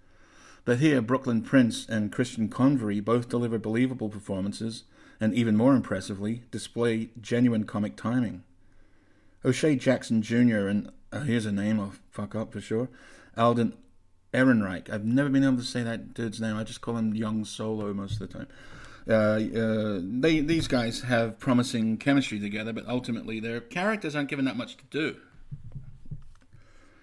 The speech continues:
Of course, the best performance in the movie by far is the eponymous Ursus, which is my pretentious way of saying the bear from the title.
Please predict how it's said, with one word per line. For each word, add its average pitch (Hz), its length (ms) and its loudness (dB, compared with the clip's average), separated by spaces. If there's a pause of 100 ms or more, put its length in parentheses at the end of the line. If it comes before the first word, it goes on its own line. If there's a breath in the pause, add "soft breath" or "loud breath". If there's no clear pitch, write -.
(260 soft breath)
Of 131 100 -6
course, 202 200 6
the - 60 -6
best 156 180 6
performance 135 440 4
in 123 60 2
the 120 60 4
movie 120 220 4
by 110 160 0
far 151 280 0
is 120 120 0
the 113 100 -2
eponymous 113 480 -2
Ursus, - 560 -4 (560 loud breath)
which 127 180 4
is 117 140 2
my 117 160 2
pretentious 107 500 -2
way 110 140 0
of 110 80 -2
saying 110 300 0
the 104 60 -2
bear 110 280 0
from 104 180 -2
the 104 100 -2
title. 107 440 -4